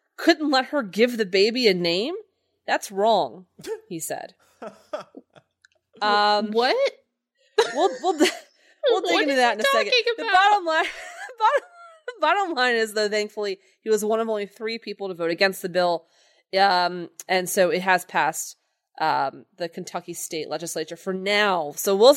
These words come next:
Speaker 1: we'll keep an eye on it, see if it actually becomes law. But the fact that there was so much objection to this, uh, is troubling.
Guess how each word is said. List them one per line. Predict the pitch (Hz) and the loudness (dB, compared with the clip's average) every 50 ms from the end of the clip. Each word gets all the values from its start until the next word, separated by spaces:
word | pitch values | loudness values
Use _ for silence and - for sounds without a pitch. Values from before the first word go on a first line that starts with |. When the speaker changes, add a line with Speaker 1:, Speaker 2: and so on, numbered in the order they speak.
| 262 - | 6 -2
Speaker 1:
we'll | 247 320 311 | -4 -4 0
keep | - 359 339 392 | 0 0 0 2
an | 370 302 | 0 2
eye | 277 262 254 247 | 2 2 2 4
on | 247 247 | 2 2
it, | 247 233 - | 0 -2 -4
see | - - 233 214 | -6 -4 -4 -4
if | 214 - | 0 0
it | 202 | 0
actually | - 190 196 - - - - 208 202 196 190 185 - _ _ _ _ _ _ _ | 2 2 2 0 -2 -8 -4 0 2 2 2 0 -2 _ _ _ _ _ _ _
becomes | - 214 196 - - - - 233 226 226 226 220 196 | -4 -4 -4 -6 -12 -2 4 4 4 4 4 0 -6
law. | 202 190 190 202 220 220 208 190 185 170 - _ _ _ _ _ _ | -10 -6 -2 0 2 2 2 2 0 -2 -4 _ _ _ _ _ _
But | 233 220 180 | -8 -6 -6
the | 226 | -6
fact | - - - 247 262 320 339 _ | -6 -2 0 2 2 0 0 _
that | 320 254 - | -12 -4 0
there | 262 247 | 2 2
was | 233 220 - | 4 2 0
so | - - - 247 240 254 | -2 -2 2 2 2 4
much | 285 339 311 - | 2 0 0 -2
objection | - 180 175 170 170 175 196 240 359 - - - 554 403 269 | -8 -12 -12 -10 -2 2 2 2 2 2 -4 -2 -2 -2 -2
to | - 214 185 | -2 -4 -4
this, | 160 165 135 - - - - - - - - - _ _ _ _ _ _ _ _ _ _ _ _ | -4 -4 -4 -4 -8 -12 -12 -12 -12 -14 -14 -18 _ _ _ _ _ _ _ _ _ _ _ _
uh, | - 202 196 185 - - | 0 2 2 2 0 0
is | - 220 - - | -2 -2 -2 -4
troubling. | - - - 277 349 427 403 277 180 143 - - | -6 -4 0 0 2 2 2 2 0 -2 -6 -14